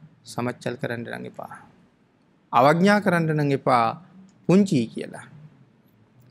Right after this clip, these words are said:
පුංචි වෙන්න පුළුවන්, නමුත් ඵලය අති මහන්තරයි. ඒ නිසා පින්කම් නම් සියල්ල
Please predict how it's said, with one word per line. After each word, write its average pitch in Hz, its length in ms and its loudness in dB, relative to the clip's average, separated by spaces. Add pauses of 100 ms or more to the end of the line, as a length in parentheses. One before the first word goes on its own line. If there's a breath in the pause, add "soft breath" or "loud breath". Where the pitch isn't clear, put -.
(160)
පුංචි 208 300 6
වෙන්න 147 260 6
පුළුවන්, 127 680 0 (420)
නමුත් 151 480 4
ඵලය 139 300 0
අති 131 240 -2
මහන්තරයි. 131 580 -10 (1000)
ඒ 131 40 -2
නිසා 117 340 -2 (480 soft breath)
පින්කම් 190 420 4
නම් 156 240 0
සියල්ල 143 440 2